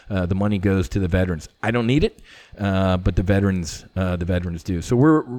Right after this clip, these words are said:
we're really excited. We're growing. Um, but like I said, my mission objective is three to five years from now, No Fallen Heroes, uh, does not exist anymore.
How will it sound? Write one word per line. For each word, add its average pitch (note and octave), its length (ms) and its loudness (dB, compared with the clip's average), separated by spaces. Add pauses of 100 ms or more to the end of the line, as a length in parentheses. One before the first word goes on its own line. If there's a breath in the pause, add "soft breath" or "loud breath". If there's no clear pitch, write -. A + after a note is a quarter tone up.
(120)
we're C3 120 4
really B2 280 6
excited. F2 440 0
We're A2+ 120 2
growing. A#2+ 520 4 (500 loud breath)
Um, F#2 480 -2 (580)
but A#2 140 0
like A2 160 4
I G#2 80 6
said, A2+ 260 2
my A2 160 2
mission A#2+ 320 2
objective A2 480 0
is F#2+ 320 0 (480)
three A#2 300 0
to A#2+ 80 2
five G#2+ 300 2
years G#2 260 4
from G2+ 100 -4
now, F#2+ 180 0
No G2 180 2
Fallen F#2+ 260 -2
Heroes, F2+ 500 -2 (360 soft breath)
uh, F2+ 100 0
does F#2 320 0
not F2 280 0
exist D#2+ 680 -4
anymore. D#2 540 -2